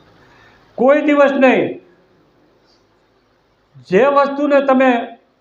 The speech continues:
આપણામાંથી કઠોર શબ્દ નીકળે ને, કોઈ ગમે એવો કે કઠોર શબ્દ નીકળે ને,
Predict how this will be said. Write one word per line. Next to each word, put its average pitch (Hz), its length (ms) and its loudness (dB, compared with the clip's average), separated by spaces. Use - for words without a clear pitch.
આપણામાંથી 277 600 -2
કઠોર 247 300 -2
શબ્દ 269 320 -2
નીકળે 262 340 -2
ને, 247 80 -8
કોઈ 254 180 0
ગમે 247 300 0
એવો 277 260 4
કે 262 180 -2
કઠોર 254 360 -2
શબ્દ 240 280 -2
નીકળે 240 380 0
ને, 208 360 -4